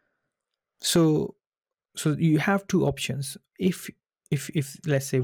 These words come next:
only one tooth is in contact, patient closing, that means there's something gone wrong in the process. Uh, so you either add some composite to the teeth,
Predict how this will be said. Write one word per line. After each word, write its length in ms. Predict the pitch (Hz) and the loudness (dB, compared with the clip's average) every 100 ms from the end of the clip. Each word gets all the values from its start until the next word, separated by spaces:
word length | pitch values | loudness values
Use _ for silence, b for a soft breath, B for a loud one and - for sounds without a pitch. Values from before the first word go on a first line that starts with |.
| 127 | 0
only 200 | 143 135 | 2 2
one 220 | 135 147 | 2 0
tooth 200 | 139 131 | 0 0
is 80 | 117 | 0
in 140 | 117 | -2
contact, 500 | 120 165 160 - 156 | -2 0 0 -2 -4
patient 300 | - 135 131 | -2 -2 -4
closing, 560 | 131 143 143 143 147 147 | -2 2 2 2 0 0
that 160 | 147 - | -4 0
means 420 | 151 147 143 - _ B B B B | 2 2 0 -6 _ B B B B
there's 160 | 139 | 0
something 360 | - 160 151 135 | 2 0 0 0
gone 200 | 135 127 | 0 2
wrong 260 | 131 131 | 0 0
in 120 | 147 123 | 0 -2
the 80 | |
process. 720 | - - 123 - 170 151 - - B B B B _ - | -2 -2 -2 -2 -8 -8 -12 -16 B B B B _ -2
Uh, 360 | 139 127 123 117 | 0 0 -2 -4
so 240 | - - 131 | -6 0 0
you 260 | 123 127 | 2 -2
either 460 | 151 151 170 180 180 - | 0 0 2 0 -2 -2
add 260 | 147 147 135 | 0 0 0
some 180 | 139 | -2
composite 440 | 131 131 127 - 135 | -2 -4 -6 -8 -8
to 80 | 135 | -10
the 100 | - | -8
teeth, 320 | - 214 214 | -4 -4 -4